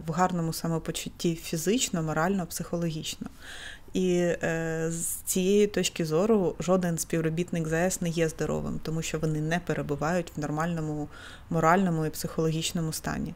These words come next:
Основною вимогою до співробітників атомних електростанцій після аварії на Чорнобильській А Е С є, власне, перебування в здоровому стані. Для цього, е, вживається дуже багато заходів, і взагалі працювати на атомній,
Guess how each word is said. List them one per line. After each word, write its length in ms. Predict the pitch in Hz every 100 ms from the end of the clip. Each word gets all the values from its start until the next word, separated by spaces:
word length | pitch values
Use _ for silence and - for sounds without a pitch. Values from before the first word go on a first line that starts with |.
| - -
Основною 500 | - 185 202 240 214
вимогою 520 | 175 165 160 160 151
до 160 | 160
співробітників 840 | 165 - 170 165 180 196 175 165 -
атомних 480 | 165 170 170 160 -
електростанцій 800 | 165 - 165 - 160 160 - 156 - - - -
після 440 | - 170 - 156 147
аварії 420 | 160 160 165 160
на 120 | 156 156
Чорнобильській 680 | - 170 165 160 - 165 165
А 40 |
Е 240 | 156 226
С 200 | 277 - - 175
є, 260 | 170 180
власне, 440 | 175 175 175 - 156
перебування 840 | 165 160 156 156 170 214 180 151 160 - -
в 40 |
здоровому 540 | 151 160 175 180 170 160
стані. 400 | - 151 147 147
Для 160 | 160
цього, 480 | 156 202 190 180 165 - - - -
е, 600 | - 160 156 156 151 151 151
вживається 500 | 160 175 165 156 -
дуже 240 | 165 160
багато 360 | 156 156 160 170
заходів, 520 | 196 302 - 180 170 -
і 140 | - 165 -
взагалі 300 | 175 190 226
працювати 540 | 269 190 - 175 180 185
на 140 | 170
атомній, 600 | 170 170 165 160 160 -